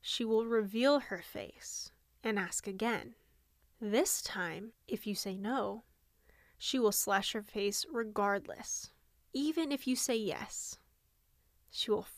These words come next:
follow you home and kill you. It's said that the only way to break this pattern is to confuse her by answering with either "so-so" or "you're okay,"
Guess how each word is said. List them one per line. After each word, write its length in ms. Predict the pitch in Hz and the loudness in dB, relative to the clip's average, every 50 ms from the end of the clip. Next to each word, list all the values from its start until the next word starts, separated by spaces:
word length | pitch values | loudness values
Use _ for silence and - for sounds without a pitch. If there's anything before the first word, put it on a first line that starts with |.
| - - - | -20 -4 0
follow 320 | 214 208 233 262 285 294 | 4 4 6 6 6 4
you 200 | 294 277 294 285 | 4 4 2 0
home 460 | - - - 190 180 165 180 - 220 - - _ _ _ _ _ _ | -2 -4 -6 -6 -6 -6 -6 -10 -14 -16 -20 _ _ _ _ _ _
and 240 | - 214 202 190 - | -6 -4 -4 -6 -8
kill 240 | - - 208 202 - | -6 -4 -4 -4 -4
you. 280 | 101 - - - - - _ _ _ _ _ _ _ _ _ _ _ _ _ _ _ _ _ _ _ _ _ _ | -8 -12 -14 -16 -18 -20 _ _ _ _ _ _ _ _ _ _ _ _ _ _ _ _ _ _ _ _ _ _
It's 200 | 262 226 220 - | 2 2 2 0
said 380 | - - - 233 220 220 214 202 | -4 0 2 4 4 4 4 4
that 140 | 214 214 214 | 4 2 2
the 160 | 226 214 - | 0 -4 -4
only 380 | - 208 226 240 247 247 247 240 | -2 0 0 0 2 0 0 4
way 480 | 208 208 185 - 101 202 208 208 220 - _ _ _ _ _ _ _ _ _ - - _ | 4 4 4 2 -2 -4 -6 -6 -8 -10 _ _ _ _ _ _ _ _ _ -20 -14 _
to 120 | - 233 | -6 -6
break 340 | 202 - 208 208 220 233 - | -2 2 4 4 4 4 4
this 180 | - 320 - - | 0 0 0 0
pattern 640 | - - - 196 185 - - - 151 - 214 247 - _ _ _ _ - - - - _ _ - | -2 -6 -6 -6 -6 -6 -6 -8 -8 -10 -10 -14 -16 _ _ _ _ -20 -20 -20 -20 _ _ -6
is 140 | 240 - - | -6 -2 -2
to 80 | - | -4
confuse 560 | 220 - 226 220 - - - 370 403 392 - - | -2 -2 -4 -6 -6 2 8 8 8 8 8 2
her 360 | - - - - - 240 - _ _ _ | -2 -4 -6 -6 -8 -12 -16 _ _ _
by 100 | - 233 | -2 0
answering 540 | 233 220 226 233 214 - - 226 220 214 214 | 2 2 2 2 0 0 0 2 2 2 2
with 160 | 214 214 - | 2 0 0
either 520 | - 226 226 214 214 214 214 208 214 214 214 | -4 -4 0 2 4 4 4 4 4 2 -2
"so-so" 840 | - - - - 311 320 320 285 - - 202 190 - - - 226 - _ - - - - - _ _ _ - | -6 -4 2 4 4 4 4 2 2 2 2 2 0 -2 -4 -8 -10 _ -20 -20 -20 -20 -20 _ _ _ 2
or 240 | 214 220 214 208 208 | 4 6 6 6 4
"you're 320 | 208 196 208 220 226 240 | 4 4 4 4 6 6
okay," 500 | 254 247 - - - - 65 - - - | 4 2 0 -4 -10 -10 -10 -10 -14 -18